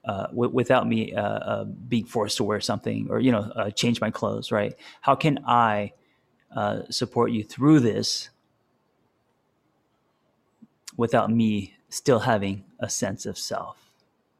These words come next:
That's kind of the measure or the mindset, you know, that's the conversation. Those are some of the questions that you should ask yourself before having the conversation with your, with your partner. Um,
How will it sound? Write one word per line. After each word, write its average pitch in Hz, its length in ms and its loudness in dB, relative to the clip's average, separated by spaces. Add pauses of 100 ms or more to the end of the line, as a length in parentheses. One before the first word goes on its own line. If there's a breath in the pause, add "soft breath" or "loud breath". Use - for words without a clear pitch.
(520 soft breath)
That's 120 320 2
kind 113 380 -2
of 107 320 -2
the 98 440 -6 (460)
measure 107 600 2
or 104 100 -2
the 101 80 -2
mindset, 101 640 -6 (160)
you 107 160 -12
know, 101 300 -14 (160)
that's 104 320 -4
the 107 120 -4
conversation. 101 680 -2
Those 127 120 2
are - 40 -2
some 135 120 4
of 120 60 4
the 113 80 2
questions 107 360 -2
that 104 120 -4
you 104 60 -8
should 107 140 -6
ask 98 220 -6
yourself 104 560 -4
before 107 280 -4
having 101 280 -4
the 101 80 -8
conversation 104 560 -8
with 104 160 -14
your, - 140 -18
with 117 180 -10
your 95 80 -12
partner. 101 440 -8 (540 loud breath)
Um, 117 360 -12